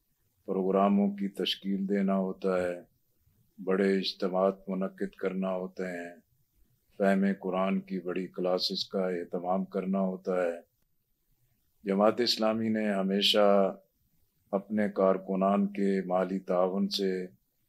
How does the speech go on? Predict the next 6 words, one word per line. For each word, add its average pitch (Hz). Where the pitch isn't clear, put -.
अपने 101
तमाम 95
मार्के 92
सर 90
किए 71
हैं -